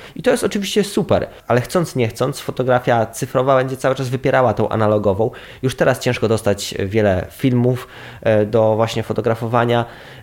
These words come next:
i, no, po prostu będzie o wiele trudniej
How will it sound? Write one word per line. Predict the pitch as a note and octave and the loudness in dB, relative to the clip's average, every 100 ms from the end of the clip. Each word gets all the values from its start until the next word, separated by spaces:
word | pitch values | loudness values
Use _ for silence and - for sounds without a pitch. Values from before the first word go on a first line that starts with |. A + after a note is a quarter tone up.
| - | -4
i, | A2+ A2+ A2+ - - | -2 -2 -4 -8 -4
no, | D3+ E3+ | 0 0
po | - | -2
prostu | D#3+ D#3 | -4 0
będzie | C#3+ C#3 C3 - | 0 2 0 2
o | |
wiele | A2+ B2 A#2 | 0 2 2
trudniej | - A#2+ G2+ G2 F2+ | 2 0 2 0 0